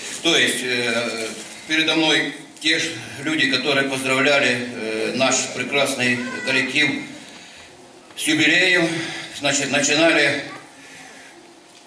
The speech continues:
заканчивали с подарков. А я на-, на-, на-, начну с подарков. Ну, вы знаете, к-, все, что в две тысячи, в та-, в две-, в двухтысячном году приехала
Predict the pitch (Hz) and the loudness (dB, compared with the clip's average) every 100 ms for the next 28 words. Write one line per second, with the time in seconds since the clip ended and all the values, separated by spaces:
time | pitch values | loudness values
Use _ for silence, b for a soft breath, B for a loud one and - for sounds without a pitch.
0 | - - - - - - - - - - | -20 -20 -20 -20 -20 -20 -20 -20 -12 -4
1 | 147 165 143 117 113 - 117 107 101 92 | 0 2 0 0 -2 -2 -2 -2 -2 -4
2 | 85 156 226 151 143 143 143 143 147 - | 0 2 2 0 0 0 0 0 0 0
3 | 311 320 - 120 - 110 107 95 - 95 | 0 0 0 -4 -4 -6 -6 -8 -10 -14
4 | - - - 180 165 - - - - - | -18 -18 -8 -6 -6 -10 -14 -16 -18 -8
5 | 156 - 170 170 143 135 - 127 B B | -6 2 2 2 0 -4 -8 -12 B B
6 | B - 160 180 - 131 120 117 117 135 | B -6 0 2 2 0 -2 -2 0 0
7 | 151 156 131 123 110 107 - - 110 110 | 0 -2 0 0 -2 -8 -12 -16 -14 -14
8 | 107 127 139 123 123 139 160 160 160 156 | -6 -2 -2 -2 -6 -2 -2 -2 -6 -8
9 | 160 165 214 202 - 156 143 147 147 214 | -6 -6 -2 0 0 2 2 2 2 0
10 | 208 135 135 143 135 123 123 | 2 2 2 0 0 0 -2